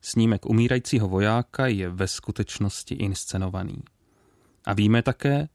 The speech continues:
že André Friedman si vlastně vymyslel celého Roberta Kapu, onoho údajně slavného amerického fotografa,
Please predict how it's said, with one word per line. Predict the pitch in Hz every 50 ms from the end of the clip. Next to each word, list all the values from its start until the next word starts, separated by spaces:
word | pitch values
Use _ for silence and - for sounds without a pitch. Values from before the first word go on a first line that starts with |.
| _ -
že | 107 110 -
André | - 117 135 147 143 143 113 98
Friedman | - - - 113 113 113 117 123 135 139 143 151 147
si | - - 104
vlastně | 92 95 98 107 - - - 101 98
vymyslel | 104 110 113 117 - - - 120 120
celého | - - - 123 131 143 143 120 113 104
Roberta | 98 92 101 98 - - 98
Kapu, | - - 92 90 - - 110 - _ _ _ _ _ _ _ _ _ _ _ -
onoho | - 104 104 98 110 -
údajně | - 107 107 117 113 117 120 131 131 131 135 131
slavného | - - 104 98 107 110 110 110 120 -
amerického | - 107 110 110 107 - - - 127 113 101
fotografa, | 90 - - - 104 107 110 117 - - - 135